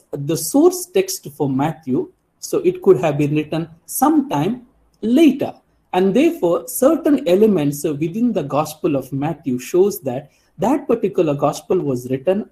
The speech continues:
after the destruction of the temple. And also, when the early Christians were expelled from the synagogues of the Jewish people,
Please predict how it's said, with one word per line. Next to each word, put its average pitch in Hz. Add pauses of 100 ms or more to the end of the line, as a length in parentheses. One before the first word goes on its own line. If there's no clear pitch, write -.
after 240
the 180
destruction 143
of 127
the -
temple. 139 (380)
And 190
also, 220 (100)
when 202
the 220
early 277
Christians 143 (120)
were 165
expelled 294
from 202 (240)
the 185
synagogues 214
of 147
the 147
Jewish 202
people, 185